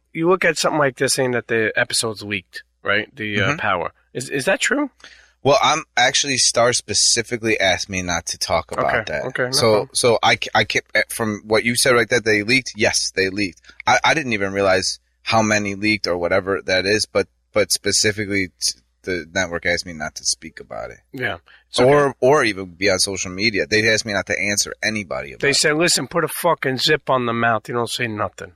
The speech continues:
Speaker 1: You know?
Speaker 2: Yeah.
Speaker 1: Um, now, how long is, do you, do you know how long a Power Star's contract is? 'Cause,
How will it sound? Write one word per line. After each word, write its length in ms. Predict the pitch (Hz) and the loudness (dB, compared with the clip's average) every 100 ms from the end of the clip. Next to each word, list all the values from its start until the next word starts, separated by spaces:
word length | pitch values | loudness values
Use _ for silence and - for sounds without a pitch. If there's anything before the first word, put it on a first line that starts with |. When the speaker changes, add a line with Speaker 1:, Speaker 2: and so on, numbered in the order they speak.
| _ 98 | _ -8
Speaker 1:
You 80 | |
know? 100 | 95 95 | -6 -8
Speaker 2:
Yeah. 760 | 95 90 76 - 160 147 147 | -12 -20 -20 -8 0 4 4
Speaker 1:
Um, 280 | 143 147 135 _ | 2 -2 -10 _
now, 400 | 160 165 170 160 - | -2 2 4 2 0
how 240 | 139 202 | 2 4
long 180 | 240 233 | 4 4
is, 160 | 214 175 | 2 0
do 60 | 165 | -4
you, 40 | 175 | -4
do 120 | 160 | 0
you 80 | 220 | 2
know 80 | |
how 120 | 226 208 | 2 4
long 160 | 196 | 2
a 60 | 165 | 2
Power 300 | - 160 156 | 0 0 0
Star's 300 | - 151 147 | 0 0 0
contract 500 | 139 147 156 180 - | 0 0 -2 -8 -8
is? 180 | 190 185 - - - | -10 -10 -18 -20 -8
'Cause, 340 | 147 127 - | -6 -6 -10